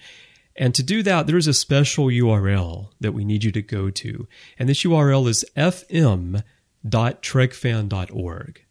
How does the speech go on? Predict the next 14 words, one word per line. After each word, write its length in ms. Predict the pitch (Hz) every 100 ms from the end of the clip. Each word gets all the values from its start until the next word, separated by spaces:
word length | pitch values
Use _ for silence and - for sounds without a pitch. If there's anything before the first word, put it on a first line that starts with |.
| _ -
F 300 | 123 139 - -
M 400 | 110 87 92 117 _ _ -
dot 300 | - 98 104 -
trek 280 | - 139 -
fan 280 | - 120 107
dot 180 | 98 -
org. 360 | 92 87 90
Please 240 | - 185 180
do 140 | 180
use 320 | 147 147 120
that 340 | 110 113 123 -
U 200 | 123 113
R 180 | 92 90
L. 300 | 90 90